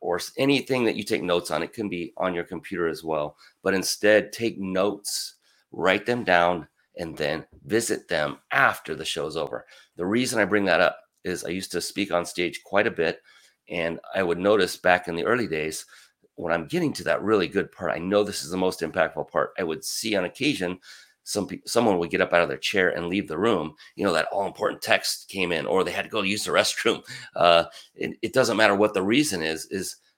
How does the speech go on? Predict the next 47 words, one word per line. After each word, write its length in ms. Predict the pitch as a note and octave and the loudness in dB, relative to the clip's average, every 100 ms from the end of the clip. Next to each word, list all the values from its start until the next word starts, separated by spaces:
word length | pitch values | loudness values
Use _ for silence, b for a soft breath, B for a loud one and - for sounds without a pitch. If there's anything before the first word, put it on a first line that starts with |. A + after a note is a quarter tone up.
| - | -2
my 120 | F#2+ | 0
gosh, 460 | A2 F2+ - - - | 2 0 -4 -8 -2
they 140 | A2 | -2
could 160 | A2+ A2 | 0 -2
be 100 | G2+ | -2
missing 340 | G2+ G#2 F#2+ | 0 0 0
out 240 | F#2+ F#2 - - | 0 0 -4 -10
on 160 | G2 | -6
that 240 | F#2 F2 - | -4 -4 -6
one 380 | G2 A2+ B2+ | -4 -2 -2
golden 320 | G#2 G#2+ F#2 E2 | 2 4 4 0
nugget 300 | F#2+ A2+ - | -2 -2 -6
that 160 | F2 | -8
could 140 | F2+ - | -8 -10
change 280 | - G2 | -6 -4
their 120 | G2 F2 | -2 -2
life 200 | E2+ - | -2 -4
forever 500 | C#2 D#2+ F#2+ F#3+ - b b b | -2 0 0 -2 -4 b b b
for 140 | - F2+ | -4 0
better. 360 | F2 C#2+ - - _ - | 2 2 0 -8 _ -10
And 100 | G2+ | -4
I 120 | F#2+ F2 | -2 0
would 160 | F2 | -2
hate 200 | G#2+ A2 | -4 -4
for 100 | - | 2
that 140 | G2 - | 2 2
to 60 | |
happen 280 | F2 F#2+ G2+ | -4 -4 -6
to 120 | - F#2+ | -6 -4
you, 100 | G#2+ | -2
because 360 | A2+ F#2+ F2+ - | -2 -2 -2 -2
I 100 | G2 | -4
know 420 | F2 F2+ G#2+ E3 B B _ | 0 4 4 2 B B _
Daniel 340 | F#2+ G#2 G#2+ F2+ | 2 2 4 0
Hanneman 480 | F#2 G2+ A2 A#2 - _ | 2 2 2 -2 -8 _
is 160 | - - | -12 -6
going 200 | G#2 F#2 | -2 0
to 80 | E2+ | 0
have 280 | F2+ F2 | 0 0
many 380 | E2+ F2 G2+ A2 | -2 -2 0 0
of 100 | A2 | -2
these 220 | G2 F#2+ | -4 -6
golden 320 | - F#2 F2+ E2 | -4 -2 -2 0
nuggets 360 | F#2 G2 - | 0 -2 -6
throughout 300 | - E2 D#2 | -2 -2 -2
tonight's 320 | - E2 D#2 | -4 -4 -4
show, 380 | - D#2+ E2+ A2+ | -4 -2 -2 -2